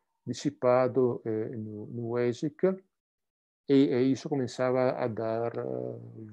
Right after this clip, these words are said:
vários, eh, eh, problemas. Mas foi uma etapa fundamental porque foi um primeiro exa-, exemplo sucedido de incluir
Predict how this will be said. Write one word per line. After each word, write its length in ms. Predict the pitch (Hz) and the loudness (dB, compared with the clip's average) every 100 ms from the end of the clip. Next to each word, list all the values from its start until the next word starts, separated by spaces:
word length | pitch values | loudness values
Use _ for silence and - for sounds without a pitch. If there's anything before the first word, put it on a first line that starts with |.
| 104 | -2
vários, 520 | 117 117 117 107 - | 2 2 2 0 0
eh, 60 | 127 | -2
eh, 880 | 156 127 113 110 - 113 107 110 - | -2 0 0 0 -2 -6 -4 -6 -6
problemas. 640 | 120 107 101 95 104 - - - _ _ _ _ _ _ _ _ _ _ _ _ _ _ _ _ _ _ _ _ - | -6 -4 -4 -4 -8 -14 -16 -16 _ _ _ _ _ _ _ _ _ _ _ _ _ _ _ _ _ _ _ _ 0
Mas 380 | 131 160 180 | 4 4 4
foi 260 | 151 - 165 | -2 6 6
uma 120 | 147 | 6
etapa 300 | 135 - 147 | 4 2 0
fundamental 680 | 131 135 127 131 123 170 202 | 0 -2 0 -2 2 4 6
porque 480 | 202 151 - 107 98 - | 4 0 2 0 -2 -2
foi 140 | 139 | 0
um 60 | 135 | 2
primeiro 340 | - 139 165 | 0 2 8
exa-, 400 | 151 127 131 139 170 | 8 6 2 2 -2
exemplo 760 | 113 113 127 143 165 175 190 - _ _ _ | -4 -2 -2 -2 0 0 0 -8 _ _ _
sucedido 800 | - 160 - 123 113 127 135 180 202 - _ _ _ | -4 -2 0 0 2 2 4 4 2 -6 _ _ _
de 420 | - 117 160 147 156 | -6 2 4 4 2
incluir 680 | 170 156 139 131 117 104 | 2 4 6 8 6 2